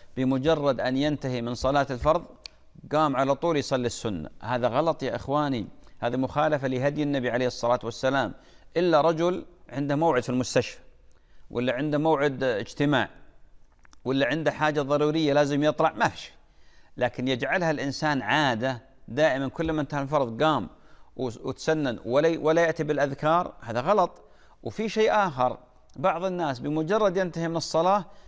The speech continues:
يقفز ويغير المكان، يجلس يسبح ويهلل هناك، وهذا غلط. عندنا يا إخواني بعد الصلاة سنتين، سنة قولية وسنة فعلية. السنة الفعلية أنك تبقى بمكانك،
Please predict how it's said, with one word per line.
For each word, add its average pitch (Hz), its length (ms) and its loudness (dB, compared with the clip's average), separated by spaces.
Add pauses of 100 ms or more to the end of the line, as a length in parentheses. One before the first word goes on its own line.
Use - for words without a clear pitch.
(100)
يقفز 190 500 -2
ويغير 175 360 2
المكان، 143 560 0 (440)
يجلس 170 440 -4
يسبح 143 420 -2
ويهلل 147 440 0
هناك، 127 320 -2
وهذا 156 240 0
غلط. 165 360 0 (340)
عندنا 160 380 -2
يا 156 60 2
إخواني 160 340 0
بعد 147 260 -2
الصلاة 135 360 0
سنتين، 143 720 -2 (640)
سنة 165 460 -2
قولية 165 540 0 (640)
وسنة 165 380 -4
فعلية. 113 520 -2 (560)
السنة 214 420 -2
الفعلية 165 500 2
أنك 156 180 -2
تبقى 190 320 0
بمكانك، 202 760 -2